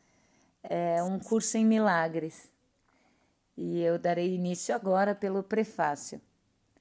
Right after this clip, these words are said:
Este prefácio foi escrito em mil novecentos e setenta e sete em resposta a muitos pedidos para que se fizesse uma breve introdução a Um Curso em Milagres. As duas primeiras partes, Como Veio a Existir e O que É,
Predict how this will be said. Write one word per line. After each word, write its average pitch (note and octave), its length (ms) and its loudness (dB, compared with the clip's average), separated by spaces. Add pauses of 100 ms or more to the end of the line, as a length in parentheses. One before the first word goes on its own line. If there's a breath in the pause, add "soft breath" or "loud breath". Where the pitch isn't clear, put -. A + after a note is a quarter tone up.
(360 soft breath)
Este A3 260 2
prefácio A3+ 540 0
foi F#3+ 200 -4
escrito E3+ 600 -4
em C3+ 60 -2
mil D3+ 180 -4
novecentos D#3 680 -6
e D3 40 -8
setenta D#3+ 480 -4
e D#3 60 -4
sete F#3 480 -2
em E3 60 -6
resposta F3 560 -4
a - 20 2
muitos F3+ 520 -2
pedidos D#3 520 -6
para E3 240 -2
que D#3+ 100 -10
se - 160 -4
fizesse G3 540 -4
uma G#3 180 -2
breve D3+ 460 0
introdução D3+ 720 -6 (520 soft breath)
a G3+ 100 2
Um G#3 160 4
Curso E3 340 -4
em E3 60 -4
Milagres. D3+ 760 -4 (920 soft breath)
As D#3+ 180 -2
duas F3 300 0
primeiras E3 520 -2
partes, - 640 -4 (280)
Como D#3+ 220 -2
Veio D#3 300 2
a D3+ 80 2
Existir D3+ 640 -2
e F#3+ 100 2
O D3+ 80 -4
que G3 220 -2
É, F3 240 2